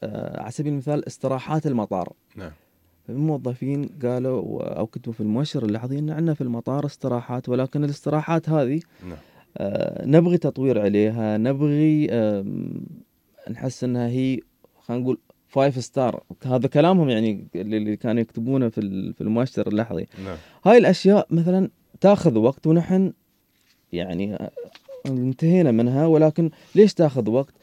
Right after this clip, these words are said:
Speaker 1: لأن في مثل إجراءات في المطار اللي هي تصاريح العمل، تصاريح الهذا، فهذه الأشياء هي اللي تطول أنا. أما باقي الأشياء فبشكل
Speaker 2: نعم.
Speaker 1: فوري نحن، آه، آه،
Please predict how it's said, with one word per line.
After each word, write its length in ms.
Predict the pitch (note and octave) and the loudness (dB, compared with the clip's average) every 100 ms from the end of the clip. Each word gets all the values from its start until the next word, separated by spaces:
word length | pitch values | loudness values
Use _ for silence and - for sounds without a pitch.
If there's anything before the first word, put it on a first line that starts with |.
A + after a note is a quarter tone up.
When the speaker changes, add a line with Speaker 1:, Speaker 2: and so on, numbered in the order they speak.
| _ _ - | _ _ -6
Speaker 1:
لأن 160 | C#3+ D3+ | -2 0
في 160 | D#3 | 0
مثل 220 | C#3+ D3+ - | -2 -4 -6
إجراءات 460 | A2 A2 G2+ B2 - | -2 -2 -2 -6 -6
في 80 | |
المطار 600 | G#2 G2+ G2+ A2 A2 A2 | -6 -6 -4 -4 -2 -4
اللي 220 | - G#2 G#2+ | -6 -6 -6
هي 40 | |
تصاريح 560 | - G#2+ G2 F#2+ A2+ B2 | -8 -8 -4 -4 -4 -4
العمل، 540 | G#2 A2 G#2+ G#2+ G#2+ | -4 -2 -2 -2 -4
تصاريح 520 | F2+ - F#2+ G2+ A#2+ | -8 -8 -4 -4 -4
الهذا، 380 | F#2+ G#2+ G2+ A#2 | -4 -2 -2 -4
فهذه 400 | A#2 D#3 F3+ E3+ | -4 0 2 2
الأشياء 520 | - C3+ C3+ C3+ - - | 0 -6 -4 -6 -6 -8
هي 140 | C3 | -4
اللي 300 | B2 A#2+ B2+ - _ _ _ - | -2 -2 -4 -8 _ _ _ -14
تطول 380 | - B2 A2+ G2+ | -4 2 4 4
أنا. 240 | G2 F#2+ | 2 2
أما 180 | F3 G#3 | 2 4
باقي 280 | F#3+ E3 D3 | 4 4 2
الأشياء 480 | A2+ - B2 C#3+ - - | 0 2 2 2 -2 -8
فبشكل 560 | B2 G#2+ - D3 - A#2+ | -4 -4 -2 -4 -2 -4
Speaker 2:
نعم. 60 | |
Speaker 1:
فوري 380 | - D3+ D#3 C3+ | 2 6 6 6
نحن، 580 | C3 - C3+ C#3 B2 G2+ | 2 -2 0 2 2 2
آه، 920 | F#2+ F2 - - - - - - - _ _ _ _ _ - | 0 -4 -6 -8 -8 -12 -14 -18 -20 _ _ _ _ _ -8
آه، 420 | - - - | -6 -6 -10